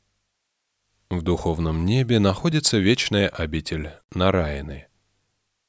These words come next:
В верхней части духовного неба располагается планета, называемая Кришна-локой. Богатства её неисчислимы.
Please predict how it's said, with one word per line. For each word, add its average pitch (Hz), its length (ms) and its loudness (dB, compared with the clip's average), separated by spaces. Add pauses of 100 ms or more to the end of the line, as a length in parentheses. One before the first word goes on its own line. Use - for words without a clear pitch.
(200)
В 92 100 -4
верхней 131 520 0
части 120 380 0
духовного 101 500 2
неба 95 320 4
располагается 113 640 0
планета, 104 520 -4
называемая 95 720 0
Кришна-локой. 85 1040 -4 (720)
Богатства 82 640 0
её 123 400 2 (100)
неисчислимы. 80 1000 -2